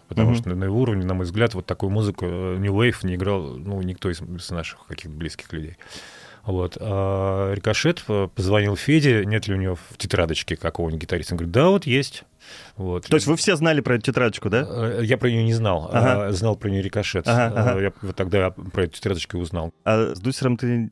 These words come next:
Speaker 2: не через эту тетрадочку
Speaker 1: Э,
Speaker 2: познакомился?
Speaker 1: да, нет, с Дусером мы познакомились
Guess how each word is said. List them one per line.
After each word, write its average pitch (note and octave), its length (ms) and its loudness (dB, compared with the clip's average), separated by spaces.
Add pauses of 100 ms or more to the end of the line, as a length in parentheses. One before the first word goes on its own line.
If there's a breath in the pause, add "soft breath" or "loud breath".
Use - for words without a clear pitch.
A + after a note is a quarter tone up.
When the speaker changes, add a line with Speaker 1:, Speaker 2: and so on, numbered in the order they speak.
(100)
Speaker 2:
не A#2 140 2
через A#2 220 2
эту G2 140 2
тетрадочку - 400 -6
Speaker 1:
Э, - 20 -14
Speaker 2:
познакомился? A2+ 580 2
Speaker 1:
да, B2+ 80 -6
нет, B2 300 2
с - 20 -4
Дусером A#2+ 380 0
мы G#2+ 60 -2
познакомились A2+ 600 2